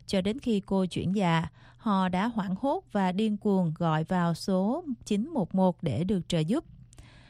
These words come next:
Sau khi vụ tấn công tình dục xảy ra, các cơ quan cảnh sát điều tra đã thu thập mẫu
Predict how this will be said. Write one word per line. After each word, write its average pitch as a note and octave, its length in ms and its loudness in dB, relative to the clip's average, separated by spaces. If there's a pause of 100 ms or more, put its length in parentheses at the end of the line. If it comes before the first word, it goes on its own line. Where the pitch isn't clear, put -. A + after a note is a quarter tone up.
(140)
Sau - 180 -4
khi D#4+ 120 0
vụ A3+ 180 0
tấn C#4 240 -4
công B3 240 0
tình G3+ 200 0
dục F#3 220 0
xảy - 180 -2
ra, G#3 320 2 (260)
các F4 160 -4
cơ C4 160 0
quan G#3 220 0
cảnh F#3 160 -2
sát D4 240 -4
điều G3+ 180 2
tra G3+ 280 0
đã F3 260 0
thu G3 240 -2
thập F#3 260 -2
mẫu E3+ 380 0